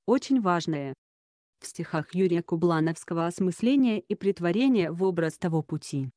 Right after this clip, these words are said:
того, что длился тридцать лет. Казалось, что порвалась связь времён, что пропасть непреодолимая, безобразная. Но он нашёл образы,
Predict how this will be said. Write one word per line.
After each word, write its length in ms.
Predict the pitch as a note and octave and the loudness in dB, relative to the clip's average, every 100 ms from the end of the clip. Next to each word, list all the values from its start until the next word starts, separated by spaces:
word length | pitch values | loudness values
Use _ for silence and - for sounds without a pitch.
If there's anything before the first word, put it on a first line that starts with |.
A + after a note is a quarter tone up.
| _ | _
того, 400 | - E3+ B3+ D4 - - | -4 0 0 0 -4 -14
что 240 | - F3+ | -4 -2
длился 420 | E3 F3 E3+ - | 0 0 0 -2
тридцать 480 | E3 F3 E3 - D3+ | -4 -2 -2 -4 -6
лет. 320 | D#3+ D3 B2+ _ | -4 -4 -6 _
Казалось, 600 | - E3 G3+ A#3+ D#3+ - _ _ | -2 0 2 0 -2 -8 _ _
что 220 | - - F3+ | -10 -4 0
порвалась 540 | F3 E3+ D#3+ D3 C#3+ | 0 -2 -2 -4 -6
связь 440 | - E3 C#3+ C#3+ | -8 -4 -2 -2
времён, 420 | - D#3+ F3+ A#3+ C4 _ | -2 0 2 0 -2 _
что 220 | - - F3 | -12 -6 -2
пропасть 520 | G#3+ A3+ A3 - - | 2 2 2 -4 0
непреодолимая, 920 | E3+ E3+ D#3+ D#3 E3 D3+ C#3+ C3+ C#3+ _ - | 0 0 -2 0 0 0 0 -2 -6 _ -8
безобразная. 880 | E3+ F3 F3 D#3+ E3+ D#3+ D3 C3+ C3+ _ _ _ - | -2 0 0 0 -2 -2 -2 -4 -8 _ _ _ 0
Но 200 | G3 F#3+ | 4 4
он 140 | E3+ | 4
нашёл 360 | E3 D#3+ G3+ G3+ | 2 0 -2 0
образы, 480 | E3+ D3 C#3+ C#3 | 0 -2 -6 -6